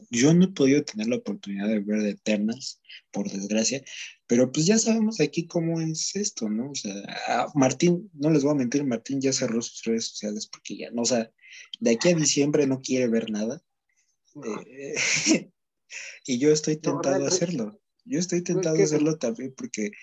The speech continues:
Speaker 1: a mí ya, eh, TikTok, Instagram y Facebook ya me, ya me spoilearon media película de Eternals. Y hace una semana que se, hace dos semanas que se estrenó Venom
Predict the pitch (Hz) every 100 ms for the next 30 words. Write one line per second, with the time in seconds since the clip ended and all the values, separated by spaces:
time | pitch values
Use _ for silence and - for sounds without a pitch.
0 | - - - - 160 190 170 160 151 -
1 | - - 175 - 160 156 - 147 156 151
2 | 135 131 120 110 131 127 131 127 139 151
3 | - _ 139 160 175 - - 113 123 135
4 | 131 127 127 127 104 107 - 120 101 -
5 | - - 131 143 185 202 - _ _ _
6 | _ _ _ - 123 135 156 143 123 110
7 | 127 131 - - - 131 165 143 139 135
8 | 135 135 - 104 - 101 104 113 113 131
9 | 165 190